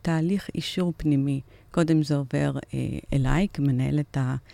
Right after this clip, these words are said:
אה, כתבים טכניים, ואחר כך אנחנו מעבירים את זה למנהל המוצר שהוא חייב, אה, לאשר. אז הוא חייב לפנות מהזמן שלו.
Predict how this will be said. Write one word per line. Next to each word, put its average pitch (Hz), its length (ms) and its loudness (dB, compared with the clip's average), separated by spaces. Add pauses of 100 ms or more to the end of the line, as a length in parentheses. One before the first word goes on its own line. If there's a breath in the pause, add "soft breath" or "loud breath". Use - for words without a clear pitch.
(420 loud breath)
אה, 139 240 4
כתבים 139 380 2
טכניים, 254 460 0
ואחר 185 200 -2
כך 202 220 -4
אנחנו 156 180 -2
מעבירים 151 440 2
את 185 60 0
זה 156 100 0
למנהל 135 460 2
המוצר 156 380 -2
שהוא 147 220 -2
חייב, 156 420 -2 (600 loud breath)
אה, 139 240 4
לאשר. 135 460 0 (800 soft breath)
אז - 100 -6
הוא - 100 -4
חייב 208 480 2
לפנות 165 480 0
מהזמן 147 460 2
שלו. 131 260 -2